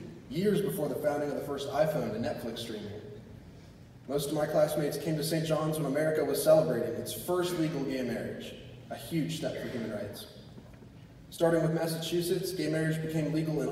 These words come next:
all fifty states during my time at Saint John's. Looking back to Gonzalez v. Raich in two thousand five, the Supreme Court ruled that under the Commerce Clause of the U S Constitution,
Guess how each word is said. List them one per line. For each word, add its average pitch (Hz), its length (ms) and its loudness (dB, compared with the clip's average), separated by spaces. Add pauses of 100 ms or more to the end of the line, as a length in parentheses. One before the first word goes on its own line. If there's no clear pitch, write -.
all 175 320 8
fifty 170 220 0
states 113 560 -4
during 131 200 0
my 120 140 -4
time 117 300 -6
at 110 80 -10
Saint 110 200 -10
John's. 101 380 -10 (2000)
Looking 160 260 2
back 147 240 6
to 143 120 -2
Gonzalez 143 500 6
v. 156 140 2
Raich 156 420 4
in - 80 -2
two - 100 -4
thousand 135 320 4
five, 127 640 4
the 135 60 -6
Supreme 170 400 0
Court 170 220 6
ruled 170 320 6
that - 100 4
under 160 160 2
the - 200 0
Commerce 190 400 0
Clause 170 340 4
of 135 120 0
the 135 100 -2
U 160 140 4
S 156 200 6
Constitution, 143 760 -2